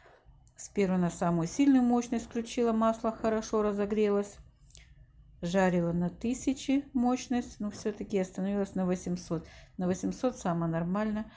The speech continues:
выпекать баурсачки. Вот я выпекаю баурсачки.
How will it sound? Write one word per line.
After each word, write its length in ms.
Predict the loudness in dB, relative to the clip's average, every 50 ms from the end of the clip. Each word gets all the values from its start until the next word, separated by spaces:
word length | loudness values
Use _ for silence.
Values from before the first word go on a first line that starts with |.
| -20 -20 -20 -18 -8
выпекать 640 | -6 -6 -4 -2 -4 -4 -4 -2 -4 -4 -4 -4 -6
баурсачки. 760 | -4 -2 -2 -2 -4 -6 -6 -6 -6 -8 -8 -10 -10 -10 -10 -10 -10 -12 -20 -20 -20 -20 -20 -20 -20 -20 -20 -20 -20 -20 -20 -20 -20 _ _ -20 -20 -20 -20 _ -20 -20 -20 _ _ _ -4
Вот 200 | -4 -4 -2 0
я 120 | 0 0
выпекаю 520 | 0 0 -2 -4 -4 -2 0 0 0 0 0
баурсачки. 960 | 0 0 0 0 -2 -4 -2 0 0 0 -2 -4 -4 0 2 2 2 0